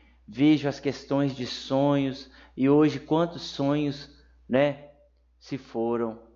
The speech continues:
Primeiro, eu vejo a vontade de Deus sempre, e peço a Deus pra tá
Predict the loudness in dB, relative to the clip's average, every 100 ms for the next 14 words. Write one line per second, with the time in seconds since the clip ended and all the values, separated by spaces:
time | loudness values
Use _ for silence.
0 | _ _ -6 -4 0 4 4 2 -6 -16
1 | -10 -2 -2 0 0 0 -4 -6 -4 -2
2 | -2 -2 -6 -2 -2 -4 -6 -4 -4 -6
3 | -10 -10 -18 -20 -6 -6 2 2 2 0
4 | -2 -2 -4 -6 -2 -4